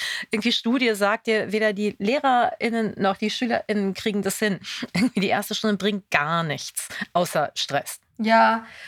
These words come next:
Speaker 2: ich war immer so neidisch auf meine Verwandten in den U-, äh, in der U K, die um neun erst so regulären Sch-,
Speaker 1: Ja.
Speaker 2: äh, Start hatten. Dachte mal so, „Alles klar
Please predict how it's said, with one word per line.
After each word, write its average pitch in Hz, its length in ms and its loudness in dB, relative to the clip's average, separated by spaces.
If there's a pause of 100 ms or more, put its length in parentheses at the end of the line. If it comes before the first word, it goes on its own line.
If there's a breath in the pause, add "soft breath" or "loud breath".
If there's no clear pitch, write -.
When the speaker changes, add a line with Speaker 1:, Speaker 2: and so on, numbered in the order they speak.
(160 loud breath)
Speaker 2:
ich 220 180 -4
war 233 140 6
immer 240 160 2
so 226 160 -4
neidisch 247 480 0
auf 220 180 -4
meine 214 400 -2
Verwandten 214 680 0
in 214 160 -4
den 220 180 -4
U-, - 180 -12
äh, 202 320 0
in 196 80 -4
der 202 140 0 (120)
U 180 120 -12
K, 240 380 -2
die 208 140 -10
um 180 240 -6
neun 208 320 -2
erst 285 380 -6
so 285 80 -8
regulären 277 480 -6
Sch-, - 260 -4
Speaker 1:
Ja. 233 100 4
Speaker 2:
äh, 247 340 -2
Start 247 500 -2
hatten. 277 420 -10 (1120)
Dachte 233 260 -10
mal 226 220 -4
so, 214 400 -10 (520)
„Alles 220 380 -4
klar 269 340 -2